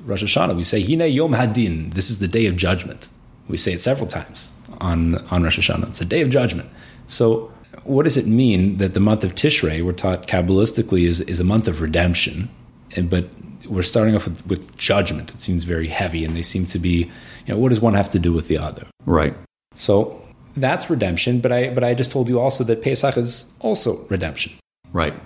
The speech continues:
Speaker 1: So we need to understand, you know, Rav Noach Weinberg, who was the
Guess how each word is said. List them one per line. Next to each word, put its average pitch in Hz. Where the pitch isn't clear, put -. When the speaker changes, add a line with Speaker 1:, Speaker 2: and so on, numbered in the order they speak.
Speaker 1:
So -
we 147
need 214
to 202
understand, 117
you 117
know, 113
Rav 107
Noach 117
Weinberg, 92
who 92
was 85
the 82